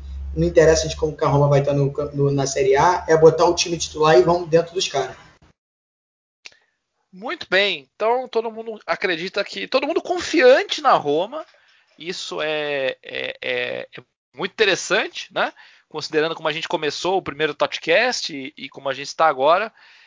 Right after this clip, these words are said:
Speaker 2: é bacana ver que tá todo mundo confiante na, no, na esquadra de Fonseca, no nosso bonde de Fonseca.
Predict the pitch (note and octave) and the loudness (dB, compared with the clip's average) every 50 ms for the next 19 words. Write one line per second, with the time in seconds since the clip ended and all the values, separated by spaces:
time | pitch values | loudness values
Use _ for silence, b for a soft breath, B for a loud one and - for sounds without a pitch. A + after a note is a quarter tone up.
0 | b b b - - B2 C3+ C#3 - - - D3+ D3+ D#3 C#3+ C#3 D3 - _ - | b b b -14 -6 -2 -2 -2 -2 -2 -4 -4 -4 -4 -4 -6 -8 -8 _ -8
1 | D3 - - E3 D#3 D#3 D3+ D#3+ D3+ D3 _ - D#3 C#3+ - - C#3+ B2 B2 B2 | -8 -6 -8 -10 -10 -10 -12 -14 -14 -14 _ -14 -16 -14 -10 -6 -6 -4 -4 -6
2 | A#2+ - - - C3+ C3 - b b b b b b b b _ D3 D3+ D#3 D#3+ | -6 -10 -12 -12 -12 -12 -14 b b b b b b b b _ -6 -2 0 2
3 | D#3 D#3 D3+ D3+ D3+ D3 - - _ _ _ _ _ _ _ _ _ - D#3+ F3+ | 2 2 2 2 2 0 -2 -4 _ _ _ _ _ _ _ _ _ -12 -8 -8
4 | F#3+ F#3+ F#3 F#3+ F#3+ F#3 - - - - - F4 F#4 F4 D4+ B3+ B3 A#3 G3+ F3+ | -8 -4 -2 0 0 0 -2 -4 -10 -6 0 2 4 4 2 2 0 -4 -4 -4
5 | G3+ F3 - F#3 E3 D3+ - - - - C#3+ B2+ - - C3 C3+ C#3+ D#3 D3+ - | -8 -10 -10 -8 -8 -8 -10 -12 -12 -10 -10 -10 -10 -12 -10 -6 -4 -4 -4 -6
6 | - C#3 C3+ C#3 C3+ C3+ B2 A#2+ B2 B2 - - - - - - - - _ _ | -10 -14 -10 -8 -8 -8 -10 -14 -20 -20 -20 -20 -20 -20 -20 -20 -20 -20 _ _
7 | - | -20